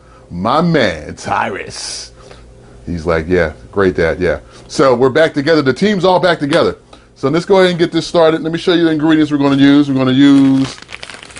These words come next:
some bread. As you know, they say use day old bread, but you know, who's got day old bread around? Uh,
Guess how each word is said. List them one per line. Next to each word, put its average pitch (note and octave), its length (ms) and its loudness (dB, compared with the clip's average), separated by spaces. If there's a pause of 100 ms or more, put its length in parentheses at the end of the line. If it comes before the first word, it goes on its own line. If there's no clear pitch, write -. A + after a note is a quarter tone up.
(1400)
some G#2 280 -2
bread. A#2+ 380 4 (400)
As G2+ 200 -6 (360)
you C#3+ 120 -2
know, A#2 140 4
they B2 120 4
say D#3 160 0
use D3 220 -2
day C#3 140 4
old B2 160 4
bread, B2 320 2
but G#2+ 300 2
you A#2 140 -6
know, F#2 140 -2
who's A#2 180 -6
got A#2 160 0
day A2 100 2
old G2 160 0
bread G2+ 180 2
around? G2+ 400 0 (400)
Uh, G2 500 0